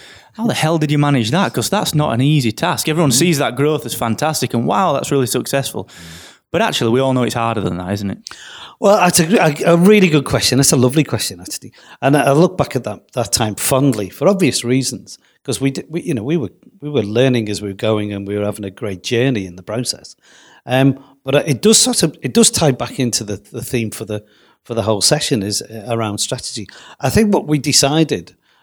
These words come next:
Speaker 2: is that we knew what we were shooting for. We were really clear what it was we were trying to create. And I think that, um, uh, that helped us manage m-, quite considerable growth very quickly,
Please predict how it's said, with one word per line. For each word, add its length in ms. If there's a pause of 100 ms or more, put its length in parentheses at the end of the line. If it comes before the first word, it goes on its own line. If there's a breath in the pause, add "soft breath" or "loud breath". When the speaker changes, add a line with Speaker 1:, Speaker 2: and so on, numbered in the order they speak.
(160)
Speaker 2:
is 220
that 80
we 180
knew 200
what 200
we 120
were 80
shooting 440
for. 300 (280)
We 100
were 140
really 440
clear 440
what 300
it 100
was 300
we 100
were 80
trying 240
to 100
create. 520 (640 loud breath)
And 140
I 40
think 200
that, 160 (300)
um, 260 (180)
uh, 120
that 120
helped 300
us 100
manage 520 (480)
m-, 120 (160)
quite 220
considerable 480
growth 340 (120)
very 220
quickly, 400